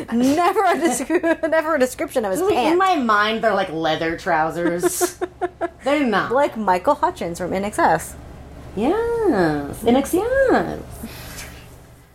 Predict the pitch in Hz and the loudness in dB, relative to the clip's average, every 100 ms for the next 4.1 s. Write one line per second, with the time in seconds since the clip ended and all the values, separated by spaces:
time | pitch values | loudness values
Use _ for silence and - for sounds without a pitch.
0 | - - - 196 185 180 175 202 220 185 | -20 -10 0 2 4 4 2 2 4 4
1 | - 185 190 185 180 175 - 196 180 165 | 2 -2 -2 0 -2 -4 -2 0 0 -2
2 | - - - - - - - 269 302 262 | -10 -16 -18 -16 -18 -8 2 4 6 4
3 | 226 208 196 202 185 185 - 330 359 339 | 4 4 4 4 4 -2 -6 -2 2 4
4 | 294 | 2